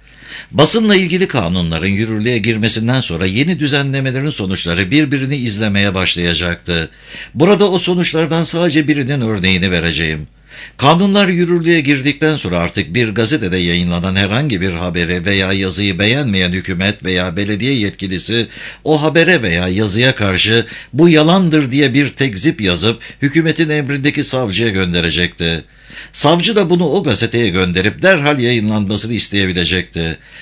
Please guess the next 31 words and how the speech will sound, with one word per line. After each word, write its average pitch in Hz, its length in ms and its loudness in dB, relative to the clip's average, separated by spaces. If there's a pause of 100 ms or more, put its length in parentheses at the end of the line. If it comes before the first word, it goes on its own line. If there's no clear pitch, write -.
(140)
Gazete 170 460 2
bunu 175 260 2
aynen 170 360 2
yayınlamak 113 580 0
zorundaydı. 87 800 -2 (300)
Bu 180 180 0
kuralın 180 400 4
işletilmesi 127 760 -2
zamanla 101 440 0
öyle 98 300 0
bir 104 100 0
hal 98 280 0
aldı 98 280 0
ki 98 260 0 (260)
gazeteler 170 520 4
okurları 147 640 0
önünde 95 300 -2
'Haberim 135 420 0
yanlıştır, 127 600 0
yalandır.' 110 680 0
diye 104 220 2
kendilerini 143 540 0
suçlamaya 131 600 -4
mecbur 110 480 -2
bırakıldılar." 92 840 -4 (640)
Yukarıda 190 520 4
İnönü'nün 98 600 0
C 113 220 2
H 117 80 0
P 147 120 0
sözcüsü 92 760 -2